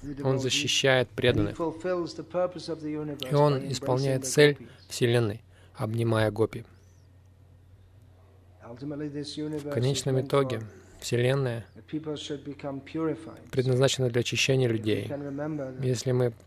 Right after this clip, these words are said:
Speaker 1: Krishna is embracing the gopis,
Speaker 2: помним, что Кришна обнимает гопи,
Speaker 1: then we may also ask Krishna
Speaker 2: мы
Speaker 1: to
Speaker 2: также можем попросить
Speaker 1: embrace
Speaker 2: Кришну
Speaker 1: us.
Speaker 2: обнять нас.
Speaker 1: So Krishna is the supporter of the world
Speaker 2: Итак,
Speaker 1: as
Speaker 2: Кришна,
Speaker 1: Varaha.
Speaker 2: поддерживающий мир, как
Speaker 1: He
Speaker 2: Варахадева.
Speaker 1: literally holds up
Speaker 2: Он
Speaker 1: the
Speaker 2: буквально
Speaker 1: earth.
Speaker 2: держит землю.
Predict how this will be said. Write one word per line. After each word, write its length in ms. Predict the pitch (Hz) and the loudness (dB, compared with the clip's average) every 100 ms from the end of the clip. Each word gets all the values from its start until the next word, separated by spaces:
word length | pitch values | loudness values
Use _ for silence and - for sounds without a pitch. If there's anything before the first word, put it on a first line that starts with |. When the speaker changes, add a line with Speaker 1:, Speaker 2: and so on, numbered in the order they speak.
| - - | -20 -16
Speaker 1:
Krishna 280 | 135 - 143 | -14 -10 -10
is 100 | 131 | -8
embracing 560 | 143 135 143 139 139 135 | -10 -8 -8 -8 -10 -10
the 80 | 131 | -8
gopis, 160 | 139 139 | -8 2
Speaker 2:
помним, 380 | 139 156 123 113 | 4 4 2 0
что 280 | - 110 110 | -2 -6 -4
Кришна 300 | 123 123 110 | -4 -2 -2
обнимает 500 | 101 110 117 120 113 | -2 0 2 2 0
гопи, 460 | 107 135 135 107 104 | 4 4 4 2 0
Speaker 1:
then 80 | |
we 80 | 135 | -6
may 220 | 135 135 131 | -8 -8 -10
also 360 | 131 - 131 131 | -12 -10 -10 -10
ask 200 | 127 - | -12 -14
Krishna 260 | 135 127 117 | -14 -6 -2
Speaker 2:
мы 120 | 113 | -2
Speaker 1:
to 100 | 107 | 0
Speaker 2:
также 300 | 120 110 117 | -2 -2 -4
можем 360 | 110 110 104 101 | -2 -4 -6 -8
попросить 440 | 107 117 120 113 | -6 -6 -4 -6
Speaker 1:
embrace 140 | 135 | -6
Speaker 2:
Кришну 380 | 123 113 - 113 | -4 -4 -6 -8
Speaker 1:
us. 160 | 113 131 | -8 -4
Speaker 2:
обнять 380 | 104 110 107 127 | -4 -2 -2 0
нас. 340 | 135 - - - - - - - - - | 0 0 -10 -18 -20 -20 -20 -20 -20 -18
Speaker 1:
So 180 | - 151 | -8 -6
Krishna 400 | - 160 170 175 | -4 -6 -6 -8
is 120 | 143 | -6
the 80 | 156 | -8
supporter 480 | 147 151 165 170 160 | -10 -10 -6 -6 -6
of 100 | 151 | -6
the 80 | 151 | -6
world 300 | 143 139 143 | -6 -6 0
Speaker 2:
Итак, 200 | 143 - | 0 2
Speaker 1:
as 20 | |
Speaker 2:
Кришна, 500 | 135 151 165 170 135 | 0 2 2 0 0
Speaker 1:
Varaha. 20 | |
Speaker 2:
поддерживающий 760 | 120 113 127 117 110 - - 110 | -2 4 4 4 0 0 -4 -2
мир, 240 | 107 104 | -4 -4
как 200 | - - | -6 -2
Speaker 1:
He 40 | |
Speaker 2:
Варахадева. 560 | 113 117 117 107 110 107 | 2 4 4 2 0 0
Speaker 1:
literally 200 | 147 - | -2 -4
holds 360 | 156 160 143 147 | -4 -4 -4 -2
up 80 | |
Speaker 2:
Он 160 | 131 123 | 0 0
Speaker 1:
the 40 | 117 | -2
Speaker 2:
буквально 480 | 123 113 147 151 | 0 2 2 0
Speaker 1:
earth. 80 | 113 | -2
Speaker 2:
держит 340 | 113 101 98 98 | -2 -2 -4 -4
землю. 360 | 101 98 110 | -4 -4 -8